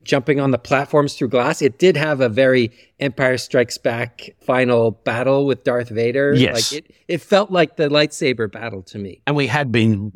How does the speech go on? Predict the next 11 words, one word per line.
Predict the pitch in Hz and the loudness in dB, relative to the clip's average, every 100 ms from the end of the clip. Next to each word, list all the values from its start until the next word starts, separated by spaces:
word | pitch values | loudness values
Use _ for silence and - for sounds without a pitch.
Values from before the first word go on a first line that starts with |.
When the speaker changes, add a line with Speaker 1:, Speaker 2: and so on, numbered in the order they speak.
| 101 | -6
Speaker 2:
building | 117 110 95 98 | -2 -2 -4 -6
up | 90 - | -8 -8
for | |
that | 82 69 - | -10 -10 -8
because | 90 98 90 85 | -10 -8 -8 -6
the | 110 104 | 0 2
Vindicator | 110 107 104 90 | 4 2 2 0
had | 95 | 0
been | 87 92 | 2 2
getting | 95 92 92 | 2 0 -2
through, | - 90 87 85 | -2 -2 -2 -6